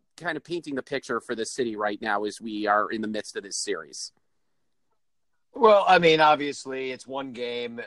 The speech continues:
Speaker 2: Uh, White Sox can definitely get bragging rights happen last night with Jimenez hitting that, uh, two-run homer to give the White Sox the win. You know, I, it's, it's really hard to j-, trade,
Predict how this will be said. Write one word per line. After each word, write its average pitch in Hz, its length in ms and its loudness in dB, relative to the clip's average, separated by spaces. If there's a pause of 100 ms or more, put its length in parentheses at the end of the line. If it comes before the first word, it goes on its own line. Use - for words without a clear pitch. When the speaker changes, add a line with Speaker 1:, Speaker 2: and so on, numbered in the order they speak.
Speaker 2:
Uh, 113 160 -6
White 127 300 -4
Sox 123 320 -8
can 120 160 -14
definitely 131 420 -6
get 113 180 -14
bragging 123 460 -6
rights 117 560 -8 (720)
happen 135 420 -4
last 120 340 -4
night 135 380 -2 (540)
with 131 480 -4
Jimenez 131 580 -4
hitting 123 540 -4
that, 107 360 -4
uh, 104 300 -2 (400)
two-run 135 400 4
homer 139 320 2
to 113 260 -6
give 113 200 -6
the 120 80 -2
White 120 200 2
Sox 123 280 -4
the 117 100 0
win. 127 240 -2 (480)
You 190 140 6
know, 180 240 6 (340)
I, 175 80 -6 (300)
it's, 202 340 0
it's 202 240 0
really 214 320 2
hard 165 360 2
to 156 100 -4
j-, 131 160 -14 (800)
trade, 139 480 -2